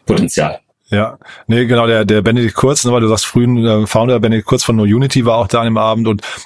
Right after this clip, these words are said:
Speaker 2: das macht schon Spaß. Also das, ich find, bin, bin total bei dir. Die Konstellation, ähm, ist super. Ich meine, der ist einundzwanzig, glaub ich, erst oder so, ne? Das heißt, da
Speaker 1: Mhm.
Speaker 2: hast du wirklich eine große
Speaker 1: Mhm.
Speaker 2: Bandbreite an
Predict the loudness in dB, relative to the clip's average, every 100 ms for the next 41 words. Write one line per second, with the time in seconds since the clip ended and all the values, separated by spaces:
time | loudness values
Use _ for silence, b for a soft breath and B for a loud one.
0 | -4 0 0 0 -2 0 0 0 0 0
1 | 0 -2 -2 -4 -4 -4 _ -4 -2 -2
2 | -2 -2 0 0 0 0 -2 -2 -4 -2
3 | -2 0 -2 -2 -2 0 0 0 -2 -2
4 | 0 0 0 0 0 -2 -2 0 0 -2
5 | -2 -4 -2 -4 -4 -4 -2 -2 -2 0
6 | -2 0 0 0 -2 -2 -4 -2 0 0
7 | 0 -2 -2 -2 -2 0 0 -2